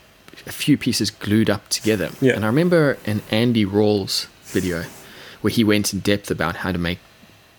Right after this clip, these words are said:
Speaker 1: doors, and he also touched on that. So are you making it out of solid pieces of timber?
Speaker 2: Um, so are you talking about a, one big flat panel door, like just a big chunk of wood that's f-,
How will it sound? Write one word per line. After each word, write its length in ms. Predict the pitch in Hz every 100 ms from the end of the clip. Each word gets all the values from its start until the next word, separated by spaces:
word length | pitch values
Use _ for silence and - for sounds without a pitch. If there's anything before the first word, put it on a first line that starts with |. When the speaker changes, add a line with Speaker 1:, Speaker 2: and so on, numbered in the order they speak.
| _
Speaker 1:
doors, 520 | - 98 85 78 110 - - - - -
and 100 | 92
he 100 | 113
also 220 | 135 -
touched 380 | - 98 - -
on 100 | 76
that. 220 | 67 -
So 240 | - 123 107 - - - -
are 100 | -
you 180 | 120 151
making 280 | 175 147 127
it 60 | 110
out 140 | 107
of 220 | 107 127 - - - -
solid 480 | - - 117 107
pieces 340 | - 117 - -
of 80 | -
timber? 320 | 196 208 - - - - - - - - _ _ _
Speaker 2:
Um, 480 | 143 131 123 127 - - - -
so 520 | - - - - 135
are 40 | 127
you 240 | 135 180
talking 340 | 180 165 165 147
about 300 | 131 120 127
a, 100 | 117
one 380 | 113 120 120
big 160 | 117 110
flat 500 | - - 110 120 -
panel 400 | - 113 113 113
door, 300 | 113 107 131
like 280 | 113 98 -
just 200 | 104 -
a 40 |
big 300 | 95 104 -
chunk 380 | - - 107 104
of 140 | 98 101
wood 280 | 104 113
that's 640 | 127 104 - - - - -
f-, 140 | -